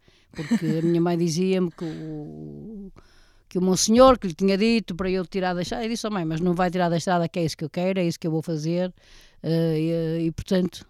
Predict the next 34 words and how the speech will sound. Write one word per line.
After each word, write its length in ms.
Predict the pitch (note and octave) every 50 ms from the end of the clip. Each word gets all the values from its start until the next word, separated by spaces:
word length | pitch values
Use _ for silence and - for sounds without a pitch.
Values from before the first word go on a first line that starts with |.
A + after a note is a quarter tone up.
| D4+ D#4+
eh, 400 | - E3 E3+ F3 E3+ E3 E3 E3+ D#3+ E3 - D#3+ - _ _ _ _ - D#4 B3+ - E3+ D3+ C#3 C#3 - - B2+ B2+ - -
vou 240 | E3 E3 F#3 G3+
ter 180 | D#3+ - G#3+ F#3
que 80 | - G#3+
lutar 240 | F#3 - G#3 F#3+
também 220 | E3 G3 F3 F3+ F3
contra 260 | D#3+ E3+ - F#3 D#3
o 40 | C#3
padre." 320 | - D3 C3 B2+ B2+ - - - - - _ _ - - _ _ _ _ - -
Mas 60 | -
felizmente 640 | - - D#4 C#4 A#3 A3 A#3+ B3+ C4 C4 - - G3+
foi 100 | C#4 C4
uma 140 | A#3+ A#3 A3
luta 360 | A3 A3+ G#3+ G#3 - G#3+ F#3
que 220 | - A3 G3+ G3
valeu 300 | F#3 F#3 A3+ A3+ A3 G#3+
a 60 | G3+ D#3+
pena, 360 | - F3+ E3 D#3 D#3+ F#3+ F#3 - _ _ - - - - _ _ _
porque 800 | - G#3 G#3+ G#3 G3 - _ - - A3 G#3 G3+ G3 G3 G3 F#3+ E3+ -
consegui 360 | A3 G#3+ - - G#3 A#3 A3+
mentalizar 720 | A3+ A3+ A3+ - A#3 A3 G#3+ G#3+ G3+ F#3 A3+ A3 A3 G3+
um 100 | G3+ G3+
grupo 280 | F#3+ G#3 A3 F#3+ - E3+
de 60 | F3
jovens 640 | D3+ - G#3+ A3 A3+ A3+ G#3+ A3 G#3 G3+ - - - - - - - - - _ _ -
para 140 | G3 G3+
andarmos 420 | G3+ G3+ G#3+ G#3 G3+ G3+ G3 F3 G#3
ali 240 | G3+ G3+ G#3+ G#3 F#3+
duas 220 | G3+ G#3 G#3 F#3
vezes 180 | F#3+ G3 F#3 -
por 140 | - -
semana 340 | - - G3+ G3+ F#3 F3 F3
a 60 | D#3+
correr, 560 | - - - F3+ G3+ A3 A#3 A#3+ A#3 A#3 A3+